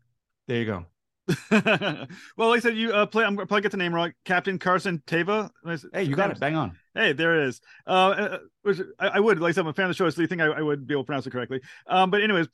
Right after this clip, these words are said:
Speaker 2: so what were you told about the character upon, um, receiving the role, and did you already know it was gonna be a recurring character?
Speaker 1: No, I had no idea. Um, they, they use code names. They, you know, they, for everything, code names, code names, code names. I mean, I think Mandalorian,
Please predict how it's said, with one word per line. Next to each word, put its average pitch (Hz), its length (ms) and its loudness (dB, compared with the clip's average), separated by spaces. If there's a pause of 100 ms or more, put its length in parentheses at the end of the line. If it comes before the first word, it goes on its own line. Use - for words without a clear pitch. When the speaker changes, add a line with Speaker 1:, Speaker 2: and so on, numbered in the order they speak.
(160)
Speaker 2:
so 208 120 0
what 233 60 4
were 262 60 2
you 254 80 -2
told 233 120 4
about 226 140 2
the 202 60 -8
character 196 460 2
upon, 175 640 0
um, 165 220 -2
receiving 165 320 -4
the 202 100 2
role, 160 420 2 (280)
and 175 120 -4
did 165 120 -4
you 180 140 2
already 180 240 4
know 165 180 2
it - 20 2
was 147 100 -2
gonna 156 80 -2
be 147 60 -2
a 147 40 0
recurring 135 360 -2
character? 104 580 -12 (500)
Speaker 1:
No, 156 200 4
I 151 80 4
had 165 140 0
no 160 120 2
idea. 139 460 0
Um, 107 520 -4 (760)
they, 143 220 0
they 139 120 -2
use 165 240 -2
code 147 300 -2
names. 104 400 -6 (340)
They, 107 120 -4 (220)
you 104 140 -8
know, 95 60 -6
they, 117 160 -4
for - 240 -8
everything, 117 460 -6
code 113 240 -4
names, 80 180 -10
code 110 180 -4
names, 87 220 -6
code 98 180 -6
names. 78 240 -10
I - 40 -4
mean, 95 240 -6 (340)
I 107 80 -6
think 123 320 -6 (140)
Mandalorian, 117 800 -2